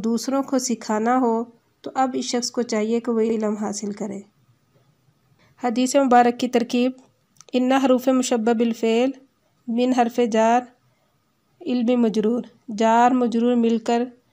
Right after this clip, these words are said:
साबितुन के मुतल्लिक हुए। साबितुन अपने मुतल्लिक से मिलकर इन्ना की खबर मुकद्दम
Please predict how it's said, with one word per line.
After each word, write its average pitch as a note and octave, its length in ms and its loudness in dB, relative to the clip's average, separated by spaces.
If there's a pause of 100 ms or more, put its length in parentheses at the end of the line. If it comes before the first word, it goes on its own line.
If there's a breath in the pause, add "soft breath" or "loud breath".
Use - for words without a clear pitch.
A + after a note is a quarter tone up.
(460)
साबितुन A#3+ 640 0
के B3 140 -2
मुतल्लिक A3 540 -2
हुए। G#3 240 -4 (220)
साबितुन B3 540 0
अपने B3 240 -2 (460)
मुतल्लिक A#3 580 0
से B3 160 0
मिलकर A3+ 480 0 (380 soft breath)
इन्ना A#3 280 2
की B3 180 -2
खबर A3 320 -2
मुकद्दम A3 580 -2